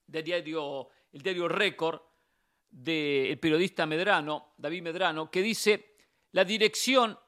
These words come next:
de selecciones nacionales invitó a Claudio Suárez a integrarse al cuerpo técnico de Jaime Lozano como asistente, buscando que el emperador le pueda ayudar al estratega mexicano". La verdad que Suárez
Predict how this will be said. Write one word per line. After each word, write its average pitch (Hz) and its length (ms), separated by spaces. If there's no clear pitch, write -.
de 180 180
selecciones 196 580
nacionales 190 640
invitó 175 400
a 165 140
Claudio 214 420
Suárez 156 680
a 180 100
integrarse 196 600
al 190 120
cuerpo 226 360
técnico 208 420
de 175 100
Jaime 214 340
Lozano 190 480
como 175 200
asistente, 151 880
buscando 202 560
que 196 120
el 180 80
emperador 214 920
le 165 180
pueda 214 300
ayudar 165 480
al 151 140
estratega 139 560
mexicano". 120 680
La 156 100
verdad 208 260
que 175 120
Suárez 170 520